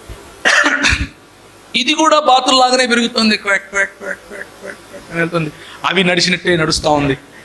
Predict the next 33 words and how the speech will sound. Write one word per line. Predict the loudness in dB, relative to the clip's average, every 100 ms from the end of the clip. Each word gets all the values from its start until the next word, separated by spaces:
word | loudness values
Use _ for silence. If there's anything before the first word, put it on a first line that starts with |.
| -2
భలే | 0 2
కాపీ | 2 0 2
కొట్టింది | 0 0 0
వాడిని. | -2 -4 -16 -20 -20 -20 -20 -20 -20 -20 -20 -16 -16 -14 -14 -14 -8 -2
కానీ | 0 2
వీడికి | 2
ఒక | 0 0
ఫ్రెండ్ | 0 0 2
ఉన్నాడు | 2 4
నాలాంటి | 4 4 2 -2
వాడు, | -6
తిక్కోడు. | -8 -2 -2 -2 -10 -16 -20 -20 -20 -20 -20 -20 -20 -20 -20 -20 -20 -20 -20 -2
మధ్యాహ్నం, | -2 2 2 4 2 0 -4 -8 0
ఆ, | 4 4 2 0 0
వాళ్ళ | 2
ఇంటికి | 2 0
భోజనానికి | 0 2 2 0 -2
వచ్చాడు | -2 -2
వీడు. | 0 2
"రేయ్, | 2 0 -2 -2
ఒరే | -2
మామ, | 2 2
సుద్దులారా | 2 0 0 0 2
నా, | 2 0 -4
నా | -4 -2
బాతులు" | 2 2 2 0
అన్నాడు. | 0 0 -4 -12 -20 -20 -20 -20 -10 -4
"చూద్దాం | -2 0
పరా" | 0 0
అని | -2 -4 -2
బయటకెళ్ళి, | 0 0 -4 -6 -16 -20 -20 -20 -20 -6
"అది | -4 2
చూసినావారా, | 0 2 2 2 0